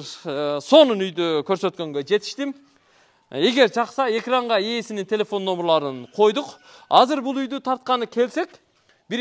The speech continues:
эжелер келиптир көргөнү. Э, бизге көрсөткөн иниси, алар, э, алар менен азыр сыртта сүйлөшүп турат. Аларга да жагып атат. Биз кирип тарта берели, эми балким сиздерге насип кылат, балким башкага насип кылат дедик.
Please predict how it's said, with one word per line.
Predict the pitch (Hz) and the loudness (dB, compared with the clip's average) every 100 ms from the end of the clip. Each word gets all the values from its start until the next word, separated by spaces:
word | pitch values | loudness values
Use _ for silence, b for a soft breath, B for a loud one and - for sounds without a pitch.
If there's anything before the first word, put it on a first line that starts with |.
| 240 | -2
эжелер | 220 277 277 | 0 2 2
келиптир | - 294 - 214 | 2 0 0 -10
көргөнү. | - 220 202 175 117 _ _ _ _ _ _ _ _ _ | 0 2 2 0 -4 _ _ _ _ _ _ _ _ _
Э, | 113 131 135 135 135 135 135 135 | -12 -8 -8 -8 -8 -8 -8 -10
бизге | 214 226 262 | -6 -4 -2
көрсөткөн | 254 220 247 247 220 | -2 -2 0 -2 -2
иниси, | 233 233 226 214 196 160 - 160 | -6 -6 -2 0 0 -2 -4 0
алар, | 160 185 220 | 0 4 4
э, | 202 202 180 170 165 | 2 -2 -2 0 0
алар | 185 226 | 4 2
менен | 226 220 202 | 2 0 2
азыр | 202 196 | 2 0
сыртта | 170 220 - - 170 147 | -4 -6 -4 2 4 4
сүйлөшүп | - 208 214 - | -2 0 0 0
турат. | 202 285 - b b b - | 0 0 -2 b b b 2
Аларга | 170 226 226 | 4 6 4
да | 202 | 2
жагып | 160 214 220 226 | 2 2 4 2
атат. | 285 294 - - | 2 -2 -8 -20
Биз | - 208 - | -14 -14 -8
кирип | 214 170 | -8 2
тарта | 220 220 247 | 2 4 0
берели, | 247 262 269 | 4 4 2
эми | 214 196 165 156 | 2 2 2 2
балким | 175 233 247 | 2 2 -2
сиздерге | - 220 247 285 | -10 -8 -4 0
насип | 359 294 - | 0 -2 -2
кылат, | 208 147 | -4 0
балким | 190 202 226 | -2 -2 -4
башкага | 220 - 214 | -4 -4 -6
насип | 202 196 - | -4 -6 -4
кылат | 196 175 | -4 0
дедик. | 196 285 | -2 -4